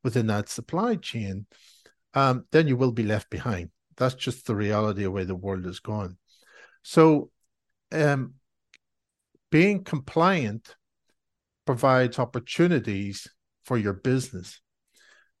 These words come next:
But compliance alone, in my, uh, i-, is not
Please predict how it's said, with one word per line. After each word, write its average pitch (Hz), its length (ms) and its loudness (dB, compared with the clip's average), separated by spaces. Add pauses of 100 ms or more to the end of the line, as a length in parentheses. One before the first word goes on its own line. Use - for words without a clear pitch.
(160)
But 131 160 2
compliance 151 720 2
alone, 123 540 2
in 104 100 -6
my, 120 280 0
uh, 120 220 -6 (200)
i-, 127 160 -4
is 127 160 -4
not 117 280 0